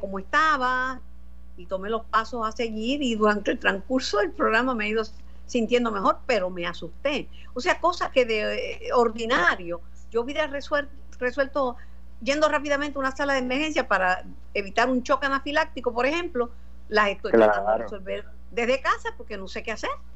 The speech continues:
Speaker 2: Wow, Carmen, lamentable que estés pasando esa situación. Ojalá sigas recuperándote, porque eres muy necesaria para todo el pueblo y la información que transmites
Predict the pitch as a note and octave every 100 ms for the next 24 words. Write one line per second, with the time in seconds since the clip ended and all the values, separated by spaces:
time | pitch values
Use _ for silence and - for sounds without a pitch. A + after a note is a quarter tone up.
0 | - - - - - - - - - -
1 | G2+ G#2 G#2+ A#2 A#2 A2+ A2+ B2 A#2 G2+
2 | G2 G2+ G2 G#2 B2+ B2 A#2+ - - A#2
3 | C3 A#2 A2+ B2 A#2 A#2+ A2+ - C3 D3
4 | F#3 D#3+ A2+ G#2 G#2 - A2+ A2+ A#2 A#2
5 | A2+ A2 A2 A2 A2+ A2+ - G#2 - -
6 | - G#2 - A2 A2+ B2+ B2+ A#2+ B2+ A#2+
7 | B2 A#2+ B2 A2 - - - - A2+ A2
8 | G#2 G#2+ A2+ A#2+ - A#2+ C3 C#3 A#2+ A2+
9 | G#2 G#2 A2 G2 F#2+ G#2 F#2+ G#2 A2 A2
10 | A2+ A2 G#2+ G2+